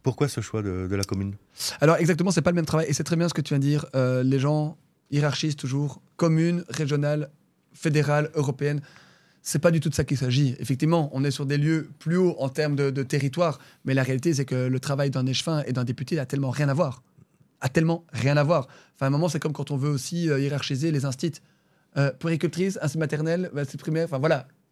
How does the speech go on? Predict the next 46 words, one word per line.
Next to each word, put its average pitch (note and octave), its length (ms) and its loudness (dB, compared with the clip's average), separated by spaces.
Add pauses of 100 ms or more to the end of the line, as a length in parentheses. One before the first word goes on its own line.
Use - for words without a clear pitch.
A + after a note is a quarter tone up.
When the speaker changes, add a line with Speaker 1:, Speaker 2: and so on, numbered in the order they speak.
(120)
Speaker 2:
C'est E3+ 160 -2
pas, D3 240 0 (100)
c'est - 160 -8
pas, B2+ 220 0 (200)
on D3 60 -2
ne C#3+ 60 4
peut D3 80 0
pas C#3+ 160 -2
hiérarchiser, A#2 460 -12
ça, - 120 -20
c'est A2 140 -10
mon, B2+ 240 -4 (540)
mon C3+ 180 4
avis C3 240 2
en C3 60 0
tout - 80 -10
cas C3+ 100 -2
sur B2+ 100 -2
la B2+ 80 -2
question. E3 360 -2 (400)
Alors, B2+ 180 4
pourquoi F#3 240 4
au G3 40 6
niveau F3 380 4
local ? D#3+ 440 2
Je D3 100 2
pense, E3+ 560 -2
la C#3 220 0
question F#3 280 0
que E3 60 0
je E3+ 60 4
me D#3+ 80 2
suis C#3+ 160 -2
posée, D3+ 420 0
en B2+ 120 -6
tout B2+ 120 -6
cas, C#3 460 0
euh, G#2 520 -6 (100)
ici C3 300 0
au D3 60 4
début C3 240 2
de C3+ 60 0
l'année C3 160 0
deux B2+ 80 0
mille B2+ 180 0
vingt-trois, C#3 400 -4